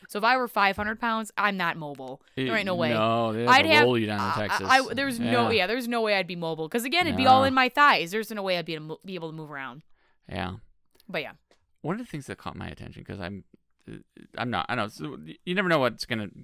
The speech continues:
Speaker 2: catch my eye, right? And I get, like, obsessive about it.
Speaker 1: Yeah.
Speaker 2: The arrangement of things on Gino's nightstand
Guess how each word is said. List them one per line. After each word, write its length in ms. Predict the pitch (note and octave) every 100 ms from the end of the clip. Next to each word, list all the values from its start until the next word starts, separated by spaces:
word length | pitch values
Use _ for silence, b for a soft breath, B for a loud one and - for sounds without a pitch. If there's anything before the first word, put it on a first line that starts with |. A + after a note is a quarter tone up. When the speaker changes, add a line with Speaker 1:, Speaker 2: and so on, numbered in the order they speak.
| -
Speaker 2:
catch 240 | - A#2+
my 80 | G2
eye, 160 | F2 B1+ - b b
right? 240 | - G#2 - _ _ _ _ _ _ _ - -
And 180 | A#2+ A2+
I 100 | A2
get, 120 | A2
like, 120 | F#2+ F#2+
obsessive 380 | - F2 - F2+
about 200 | - -
it. 60 | - B
Speaker 1:
Yeah. 140 | D#3+ -
Speaker 2:
The 100 | C3+
arrangement 460 | B2 E3 B3+ B3+ F#3
of 60 | -
things 360 | - B2 F#2+ E2 -
on 200 | G#2 F#2+
Gino's 420 | - B2 C#3+ B2
nightstand 800 | G2+ G#2 G#2+ - - E2 D#2